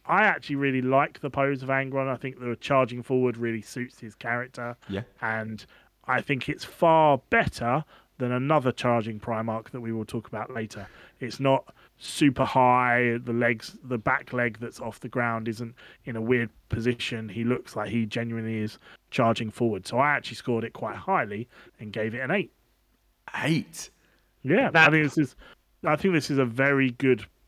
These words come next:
Speaker 1: pose compared to a lot of the others I have issues with. This one I couldn't really pick any problems with it.
Speaker 2: Yes, I've given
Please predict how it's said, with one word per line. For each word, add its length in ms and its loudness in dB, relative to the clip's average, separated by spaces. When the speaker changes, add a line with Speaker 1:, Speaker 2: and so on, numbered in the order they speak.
Speaker 1:
pose 360 -2
compared 420 0
to 140 0
a 40 -2
lot 120 6
of 40 0
the 80 6
others 220 2
I 140 -2
have 240 -4
issues 440 -4
with. 280 -10
This 220 -6
one 120 -2
I 100 -2
couldn't 260 -6
really 240 -2
pick 260 -4
any 140 -6
problems 420 -10
with 100 -18
it. 160 -20
Speaker 2:
Yes, 320 -2
I've 300 2
given 460 -2